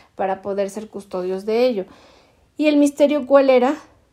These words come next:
Pues que pocas personas lo sabían, pero en realidad no tenía que ver nada con lo malo, con lo oculto, con lo oscuro, ¿no? Eh, es decir, que su conocimiento no se ponía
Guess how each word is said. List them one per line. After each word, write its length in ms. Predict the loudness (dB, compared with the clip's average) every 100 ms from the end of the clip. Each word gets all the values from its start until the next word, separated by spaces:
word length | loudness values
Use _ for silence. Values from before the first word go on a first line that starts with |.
| -8
Pues 140 | -6
que 100 | -4
pocas 360 | 0 0 -2 -8
personas 460 | -10 -10 -8 -8
lo 80 | -8
sabían, 500 | -10 -8 -6 -6 -6
pero 140 | -8 -8
en 100 | -6
realidad 400 | -6 -6 -6 -4
no 180 | -6
tenía 440 | -6 -8 -6 -6 -4
que 120 | -4
ver 220 | -2 -2
nada 340 | -4 -6 -6 -8
con 220 | -8 -6
lo 80 | -4
malo, 500 | -2 0 0 0 -2
con 180 | -8
lo 100 | -6
oculto, 640 | -8 -4 2 2 2 -4 -4
con 160 | -6 -6
lo 60 |
oscuro, 580 | -8 -10 -8 -2 -2 -2 -8 -20 -16
¿no? 240 | -8 -6 -8 _ _ -20 _ _
Eh, 420 | -8 -6 -4 -4 -2
es 160 | -2
decir, 480 | -2 -6 -4 -4 -4 _
que 120 | -4
su 260 | -4 -6 -4
conocimiento 1000 | -2 -2 -2 -2 0 0 -2 -4 -6 -8 _ _ _ _ _ _ _ _ -6
no 280 | -2 0
se 140 | -2 -4
ponía 640 | -4 0 0 0 -2 -6